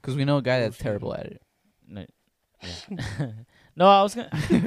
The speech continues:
Speaker 3: I'm trying to think about how to phrase it. I was, I wanna say, like, not, I guess, social speaking?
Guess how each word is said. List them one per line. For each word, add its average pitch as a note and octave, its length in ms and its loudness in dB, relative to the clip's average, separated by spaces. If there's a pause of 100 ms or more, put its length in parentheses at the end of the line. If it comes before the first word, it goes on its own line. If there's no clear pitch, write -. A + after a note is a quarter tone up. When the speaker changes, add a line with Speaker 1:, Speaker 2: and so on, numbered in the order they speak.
(120)
Speaker 3:
I'm E3 120 0
trying B3 160 2
to - 20 -4
think A3 140 -6
about F3 160 2
how D#3 80 2
to C3 60 -6
phrase F2 320 -4
it. D2 180 -12
I - 80 0
was, D3 140 0
I - 120 -4
wanna D3 220 0
say, B2+ 240 -8
like, G2+ 180 -6 (840)
not, G#2 260 -8
I F#2 100 -10
guess, G2+ 180 -10
social A#2 440 -8
speaking? G#3 720 -12